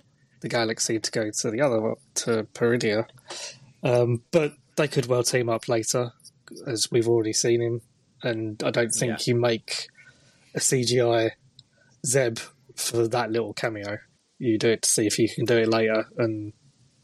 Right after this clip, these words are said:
Speaker 1: then they've already got that, and then they can use it again,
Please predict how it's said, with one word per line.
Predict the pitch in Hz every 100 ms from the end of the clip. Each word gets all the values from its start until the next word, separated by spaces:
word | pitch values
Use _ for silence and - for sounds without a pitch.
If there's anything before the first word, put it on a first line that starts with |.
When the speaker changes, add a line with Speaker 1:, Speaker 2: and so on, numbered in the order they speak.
| _ _ -
Speaker 1:
then | 127 107
they've | 104 110 123
already | 107 104
got | 120 117
that, | 117 113 113
and | 113
then | 110
they | 107
can | - 110
use | 110 107 110
it | 104
again, | 107 117